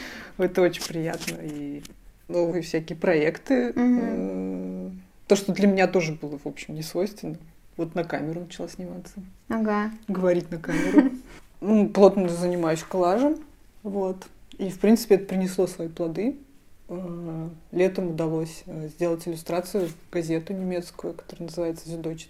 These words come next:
Speaker 1: Zeitung.
Speaker 2: Прикольно. Это,
Speaker 1: Вот.
Speaker 2: наверное, какая-то вообще звучит как большая газета.
Speaker 1: Да, это здоровенная газета. Щас я не помню, какой у неё тираж, но прям вообще громадный. И там у них есть, э, еженедельный раздел.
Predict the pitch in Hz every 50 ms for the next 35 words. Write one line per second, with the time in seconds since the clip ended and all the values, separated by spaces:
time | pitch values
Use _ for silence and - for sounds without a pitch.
0 | - - 170 170 175 180 - 226 220 - - - - - _ - _ - - 240
1 | 254 247 - 226 220 220 226 226 220 220 - - - - - 190 185 180 240 240
2 | 240 240 233 233 233 240 233 226 233 233 233 226 - 226 214 208 214 214 208 220
3 | 214 220 - 214 - - 214 214 208 208 220 220 220 226 220 202 202 202 196 202
4 | 196 196 - - - - - - - - - - - - - 208 220 190 180 190
5 | 190 175 165 170 190 196 202 202 185 175 165 156 156 156 165 165 160 175 175 170
6 | - 208 170 - - - - - 180 180 - - 180 185 180 185 180 175 165 165
7 | 165 - 165 160 165 165 165 - 175 170 190 226 - - 180 165 165 160 160 160
8 | 160 156 156 165 170 - - - 156 147 143 - - - 165 160 160 156 156 147
9 | 147 143 147 151 - 156 - 202 196 196 185 185 - - 180 180 175 - - -
10 | - - - - - - - - - - - - 165 165 160 151 151 156 151 151
11 | 151 151 151 160 156 - - - - - - - - - - - - - - -
12 | 196 196 196 202 185 175 185 185 190 185 180 180 175 175 - 196 202 262 349 -